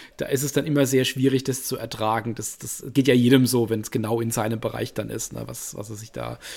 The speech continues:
äh, ähm, passiert in dem Film. Sie, ähm, haben jetzt einen Anhalt, okay,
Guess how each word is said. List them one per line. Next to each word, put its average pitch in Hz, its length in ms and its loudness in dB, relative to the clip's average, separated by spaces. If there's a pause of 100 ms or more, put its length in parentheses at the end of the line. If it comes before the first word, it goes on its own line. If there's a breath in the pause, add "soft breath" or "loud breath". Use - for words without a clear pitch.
(320 loud breath)
äh, - 380 -8
ähm, 60 240 -12
passiert 131 320 2
in 117 100 0
dem 107 140 -6
Film. 101 300 -10 (260 loud breath)
Sie, 131 380 -4
ähm, 120 440 -6
haben 123 220 -2
jetzt - 400 -2
einen 151 160 -8
Anhalt, 156 800 -4
okay, 165 380 0